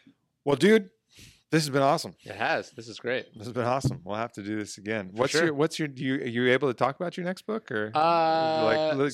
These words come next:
Speaker 2: so
Speaker 1: some hints or,
Speaker 2: here's
Speaker 1: or
Speaker 2: the
Speaker 1: whatever?
Speaker 2: problem. Again, so I talk i-, in the book, I talk about not talking about stuff
Speaker 1: Yeah,
Speaker 2: until
Speaker 1: all
Speaker 2: you're
Speaker 1: right.
Speaker 2: done.
Speaker 1: <laughs> We'll,
Speaker 2: And
Speaker 1: keep, we'll keep
Speaker 2: so
Speaker 1: it,
Speaker 2: now
Speaker 1: keep
Speaker 2: I
Speaker 1: it under
Speaker 2: can't,
Speaker 1: wraps.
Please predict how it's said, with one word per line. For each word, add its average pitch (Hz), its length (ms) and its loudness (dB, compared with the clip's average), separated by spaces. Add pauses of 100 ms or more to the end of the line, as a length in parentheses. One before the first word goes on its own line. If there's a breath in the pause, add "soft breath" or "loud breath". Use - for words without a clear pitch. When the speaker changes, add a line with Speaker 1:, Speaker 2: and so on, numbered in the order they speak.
(140)
Speaker 2:
so 170 60 6
Speaker 1:
some 170 140 6
hints 156 320 -2
or, 120 120 2
Speaker 2:
here's 208 200 4
Speaker 1:
or - 40 0
Speaker 2:
the 190 60 4
Speaker 1:
whatever? 127 180 6
Speaker 2:
problem. 131 380 6
Again, 127 440 0 (200 soft breath)
so 151 220 4
I 139 100 2
talk 185 360 2
i-, 156 140 -6
in 147 140 -4
the 135 100 -2
book, 127 320 0
I 113 80 0
talk 123 280 -2
about 117 240 -2
not 110 280 -6
talking 110 360 -6
about 123 320 -4
stuff 131 320 -2
Speaker 1:
Yeah, 170 200 2
Speaker 2:
until 165 180 4
Speaker 1:
all - 80 6
Speaker 2:
you're - 80 4
Speaker 1:
right. - 80 -4
Speaker 2:
done. 135 300 0
Speaker 1:
<laughs> 160 220 -6
We'll, 196 120 6
Speaker 2:
And 196 200 8
Speaker 1:
keep, 220 200 2
we'll 180 80 6
keep 196 220 2
Speaker 2:
so 202 100 8
Speaker 1:
it, 226 60 10
Speaker 2:
now 196 200 10
Speaker 1:
keep 202 100 6
Speaker 2:
I 220 40 6
Speaker 1:
it 220 60 6
under 214 240 6
Speaker 2:
can't, 220 180 4
Speaker 1:
wraps. - 360 0